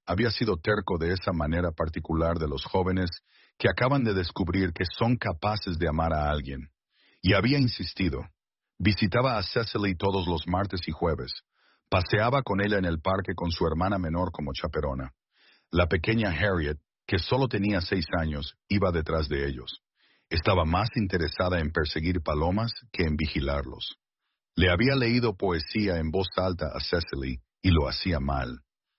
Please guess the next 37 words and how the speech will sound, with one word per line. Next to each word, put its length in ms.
Ella 320
se 180
había 300
reído 380
de 160
él 120
por 180
eso, 260
y 200
él 160
había 300
descubierto, 640
para 180
su 180
propia 340
sorpresa, 720
que 120
la 100
risa 380
de 200
ella 180
se 220
sentía 440
mejor 480
que 120
la 140
admiración 680
de 100
cualquier 540
otra 280
persona. 640
Le 160
había 320
escrito 580
a 40
su 180
padre. 500